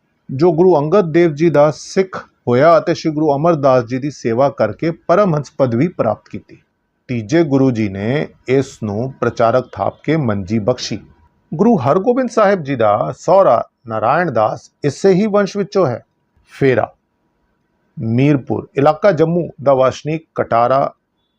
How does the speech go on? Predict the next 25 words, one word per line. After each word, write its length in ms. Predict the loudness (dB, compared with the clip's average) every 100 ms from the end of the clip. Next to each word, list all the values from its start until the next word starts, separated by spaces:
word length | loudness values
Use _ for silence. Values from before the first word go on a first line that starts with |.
| _ _ -16
ਜਾਤ 580 | -4 0 2 2 0
ਦਾਖ, 600 | -12 -4 0 2 0 -4
ਜੋ 420 | -8 -2 -2 -2 -10
ਜੋਗੀਆਂ 600 | -6 -2 -2 -2 0 2
ਦਾ 100 | 0
ਚੇਲਾ 360 | 0 0 0 0
ਸੀ, 180 | -4 -20 _ _ _ _ _ _ _ -6
ਗੁਰੂ 280 | 0 2 2
ਅਮਰਦਾਸ 580 | 2 0 2 2 0 -2
ਸਾਹਿਬ 280 | -2 -2 -6
ਜੀ 160 | -12
ਦਾ 200 | -6 -4
ਸਿੱਖ 400 | -4 -6 -6 -4
ਹੋ 100 | -6
ਕੇ 220 | -4 -4 -6 -4 -2
ਆਤਮ 440 | -2 0 -2 0
ਗਿਆਨੀ 340 | 0 0 0
ਹੋਇਆ। 320 | -2 0 -2 -6 _ _ _ _ _ _ _ _ _ -14
ਸਤਿਗੁਰੂ 600 | -2 -2 0 0 2 2
ਨੇ 420 | 0 0 -2 -2
ਇਸ 260 | -2 -2 -4
ਨੂੰ 100 | -8
ਪ੍ਰਚਾਰਕ 440 | -4 0 2 2 0
ਦੀ 140 | -6
ਮੰਜੀ 420 | -6 -8 -12 -18